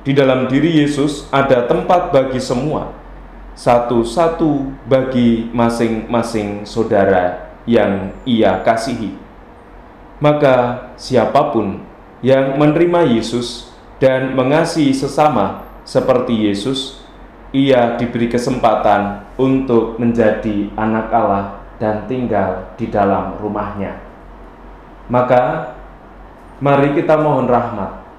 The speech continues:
supaya kita dimampukan hari demi hari untuk semakin mengenal Yesus, dan kita dimampukan tinggal di dalam kasih-Nya, di mana di sanalah kita berjumpa dengan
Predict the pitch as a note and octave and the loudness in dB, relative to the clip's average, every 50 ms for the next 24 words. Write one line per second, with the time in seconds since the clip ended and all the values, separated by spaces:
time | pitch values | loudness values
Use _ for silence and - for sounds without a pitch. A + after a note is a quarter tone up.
0 | - - - - - - - - - - D3+ C3+ C3+ C#3+ C3 B2+ B2+ B2+ B2 - | -20 -20 -20 -20 -20 -20 -20 -18 -8 -4 -2 -2 2 2 2 4 4 2 2 0
1 | E3 - F3 E3 D#3+ - D3+ C3+ B2 A#2+ A#2+ A#2+ A#2+ B2 A#2+ - A#2+ A2 A2+ C#3 | -2 0 0 2 2 2 0 0 0 0 0 0 -2 -4 -4 -2 0 0 0 -2
2 | D#3 - - - - - - - - A#2+ B2+ C3 C3 C3 C3 C3 B2 A#2+ A#2+ A#2 | -4 -8 -10 -16 -18 -20 -20 -10 -2 0 2 2 4 2 0 0 0 -2 -2 -2
3 | A2+ A2 A2+ A2 G#2+ A2 G#2+ C3+ C#3 C3+ D3 C3+ - - C#3 C#3 D3 D3+ D3 D3+ | 0 0 0 0 0 -2 -4 -4 -6 -6 -6 -6 -6 -4 -2 0 0 0 0 0
4 | D#3+ D3+ D3+ D3+ C#3+ C#3 C3+ C3 C#3 C#3 C#3+ C#3 C#3 C3+ A#2+ G#2+ G2+ G2 - B2 | -2 -2 -2 -4 -4 -4 -2 -2 -2 -2 -2 -2 -2 -2 -2 -2 -2 -4 -4 -6
5 | A2+ - - - - - - - - - - - - - - B2 B2+ B2 B2 B2 | -8 -8 -10 -16 -18 -20 -20 -20 -20 -20 -20 -20 -16 -6 -2 2 2 4 4 2
6 | B2 B2 B2 A#2+ - - - - - - C3+ B2 C#3 B2 - B2 A2+ A#2 A#2 A#2 | 0 -2 -6 -8 -10 -14 -18 -16 -6 -6 -2 0 0 0 0 0 -2 -2 -2 -2
7 | A#2 - D3+ - - B2 G#2 G2 F#2+ F#2+ - - - - - - - D3+ D3+ D3 | -2 -4 -6 -4 -2 -2 -2 -2 -4 -8 -12 -14 -18 -20 -16 -6 -2 0 0 0
8 | B2 C3+ C3+ C3 C3+ C3+ A#2+ B2 A#2 A#2 A#2 A#2 A2+ - - A#2 - - E3+ E3 | 2 4 2 2 2 0 0 0 2 2 2 0 -2 -2 -4 -4 -4 -4 -6 -6
9 | C#3+ A2+ G2 F#2+ F2+ F#2 - - - - - - - - - B2+ B2 A#2+ A#2 A2+ | -6 -6 -8 -10 -12 -12 -14 -16 -20 -20 -20 -20 -18 -8 -6 -2 0 0 0 0
10 | A#2 A#2 A2+ A2+ A2+ A#2 G#2+ G2+ - G#2 G#2 G#2 G2+ F#2+ F#2 E2+ E2+ - - - | 0 -2 -4 -4 -6 -8 -10 -6 -4 -4 -4 -4 -4 -6 -6 -6 -8 -8 -14 -18
11 | - - - - - A2+ G2 - F#2+ F#2 F#2 F#2+ G2 - - A#2+ A2+ A2+ G#2 - | -18 -20 -18 -12 -10 -10 -6 -4 -4 -4 -4 -6 -10 -8 -6 -6 -4 -4 -4 -4
12 | G2 F#2+ F#2 - - - - - - - - G#2 G2+ F#2+ F2 E2+ D#2+ D#2+ D2+ | -4 -4 -4 -6 -10 -14 -16 -18 -18 -12 -10 -8 -8 -6 -8 -8 -10 -12 -14